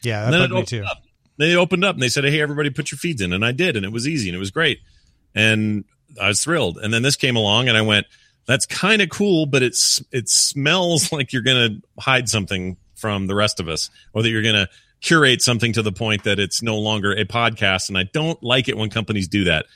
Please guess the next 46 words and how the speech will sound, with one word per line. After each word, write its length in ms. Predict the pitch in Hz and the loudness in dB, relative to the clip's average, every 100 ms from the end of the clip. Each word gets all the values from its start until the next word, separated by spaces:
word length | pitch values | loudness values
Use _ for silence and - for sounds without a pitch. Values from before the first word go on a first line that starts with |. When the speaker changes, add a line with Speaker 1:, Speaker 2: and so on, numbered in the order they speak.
| _ _ - | _ _ -6
Speaker 2:
Again, 240 | 104 165 | 0 4
we 80 | 160 | 4
don't 200 | 139 98 | 2 2
know 160 | 110 | 2
what 100 | 139 | 2
they're 100 | 160 | 2
gonna 160 | 151 147 | 2 2
do 80 | 143 | 2
with 140 | 139 | 0
original 300 | 127 139 131 | 0 -2 -4
content 420 | - 131 123 127 | -4 -4 -4 -6
from 120 | 113 110 | -6 -6
Gimlet. 340 | 131 131 123 _ | -4 -2 -4 _
It 180 | - 107 | -8 -6
may 280 | 113 120 123 | 0 2 2
just 340 | 110 117 110 104 | 2 2 2 0
be 200 | 110 117 | 2 4
that 200 | 104 98 | 2 2
they've 180 | 104 | 2
now 240 | 101 101 104 | 2 2 2
just 200 | 104 - | 0 -2
got 120 | 110 | 0
a 40 | |
really 240 | 95 104 107 | 0 0 0
great 340 | 82 101 110 | -2 -2 -2
powerhouse 580 | - 104 104 101 104 101 - | -2 0 2 2 2 0 -4
arm 260 | 98 104 | -4 -2
of 160 | 98 87 | -2 -4
content 400 | - 110 101 101 | -2 -2 0 -2
creation, 560 | - 95 110 - 78 113 _ _ _ - | -2 -2 -2 -2 -8 -10 _ _ _ -4
and 140 | 98 | 0
then 380 | 92 95 92 87 | 2 2 0 -4
Anchor 360 | - 101 101 107 | -2 -2 2 2
as 320 | 92 98 90 | 4 4 4
a 100 | 98 | 2
way 220 | 90 98 | 2 2
of 100 | 95 | 0
bringing 220 | 87 98 90 | 0 -2 -2
people 280 | 98 92 | -6 -6
in 380 | 92 117 113 110 - | -4 0 2 0 -2
or 240 | 90 - | -4 -2
executing 580 | 101 - - 113 104 95 | -4 -4 -6 -2 0 2
on 320 | 95 95 90 _ _ _ _ | 0 0 -4 _ _ _ _
the 80 | 95 | -10
promise 460 | - 95 98 92 104 | -2 2 2 2 2
of 320 | 92 82 | 0 -4